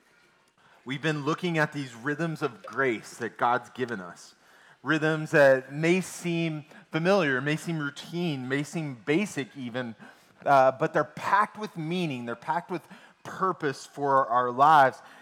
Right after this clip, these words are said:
eh, when approached the right way. Sometimes we just reduce it to just, uh, disciplines that we've gotta do this and I've gotta just tighten everything up. But, like, no, we wanna see that, that these are actually graces given to us.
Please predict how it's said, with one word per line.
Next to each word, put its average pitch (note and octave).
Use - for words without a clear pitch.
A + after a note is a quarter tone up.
eh, C#3
when F3+
approached -
the B2
right A#2
way. A2+
Sometimes D3+
we E3
just C#3
reduce D3
it E3
to C#3
just, -
uh, C3
disciplines C#3
that B2+
we've C3
gotta D3
do C#3+
this C#3+
and A#2+
I've G#2
gotta B2
just A2+
tighten D3
everything C3
up. A#2+
But, B2
like, B2+
no, G3+
we D#3+
wanna F#3
see -
that, C#3+
that D3+
these F3+
are F#3+
actually D#3
graces C3
given G#2
to G2
us. F#2